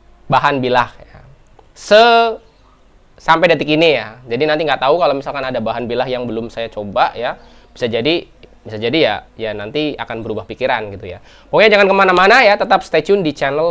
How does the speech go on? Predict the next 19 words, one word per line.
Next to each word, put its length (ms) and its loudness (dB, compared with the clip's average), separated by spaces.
Mujiono 320 2
Ahmad. 320 -10
Check 160 6
this 160 -10
out. 160 -10
Buat 160 -6
teman-teman 560 -10
yang 160 -8
belum 160 -8
subscribe 560 -10
ke 160 -20
channel 240 -12
saya, 720 -8
silahkan 400 -10
subscribe 640 -4
dan 160 -8
jangan 240 -12
lupa 480 -8
nyalakan 800 -8